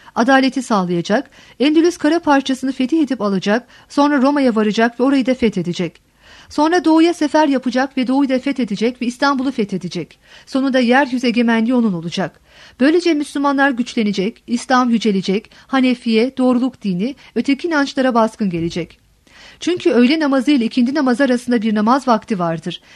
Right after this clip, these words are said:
Neden ki peygamber bu iki vakit arasında bir namaz var diyor. El-Kindi şunları da anlatır. Kur'an'ın surelerinin başlangıçlarında yer alan noktasız harflerin ebced hesabıyla sayısal karşılığı yedi yüz kırk üçtür.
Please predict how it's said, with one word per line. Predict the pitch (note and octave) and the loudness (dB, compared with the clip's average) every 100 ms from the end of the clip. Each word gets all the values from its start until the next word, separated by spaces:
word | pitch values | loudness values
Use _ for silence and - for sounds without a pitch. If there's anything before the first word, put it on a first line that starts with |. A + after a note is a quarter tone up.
| - | -2
Neden | A#3+ A#3 C#4 E4+ | 2 2 2 0
ki | C#4 | -4
peygamber | B3+ A3 G#3+ G3+ G#3 G#3 | -2 -2 0 2 2 0
bu | G3+ | -2
iki | G#3 D#4 | -2 -2
vakit | C4 B3+ | -2 -4
arasında | F#3+ A3 A3+ B3 | -4 -6 -4 -4
bir | B3 A3+ | -2 -2
namaz | A3+ A#3 F#3+ | 2 0 0
var | F3 E3 D#3+ | -2 -4 -6
diyor. | F3 F3 _ _ _ _ _ - - - | -8 -10 _ _ _ _ _ -20 -20 -6
El-Kindi | - D#4 F4 F#4 E4+ F#4 | 0 2 0 -4 0 0
şunları | F#4+ D#4+ D#4+ A#3+ | 0 -2 -2 0
da | |
anlatır. | F3+ E3+ D#3+ F3+ - - _ - _ | -2 -4 -6 -10 -14 -18 _ -20 _
Kur'an'ın | - C#4+ D4+ D4+ | -4 2 4 2
surelerinin | F#4 D4+ C#4 C4 B3 B3 | -2 -2 0 2 2 2
başlangıçlarında | A#3 A#3+ C4+ B3 A#3+ - B3 A#3+ | 2 0 2 0 0 -2 0 0
yer | A#3+ D4 | 0 2
alan | B3 A3 G#3+ | 2 2 2
noktasız | A#3 B3 A#3+ C#4+ | 0 -2 -4 -2
harflerin | A3 F#3+ F#3+ A3+ | -2 -2 -4 -4
ebced | C4 A#3 C#4+ D#4 | -2 -4 -4 -4
hesabıyla | C4+ B3 B3+ B3 C#4 A#3 | -4 2 2 2 0 0
sayısal | - A#3+ B3+ D4+ | 0 -2 0 -2
karşılığı | D4+ C4 B3 B3 C#4+ | 0 0 0 -2 -2
yedi | B3 A#3+ | -2 -2
yüz | A#3+ | -4
kırk | G#3 G3 | -6 -6
üçtür. | F3 - E3+ | -10 -10 -12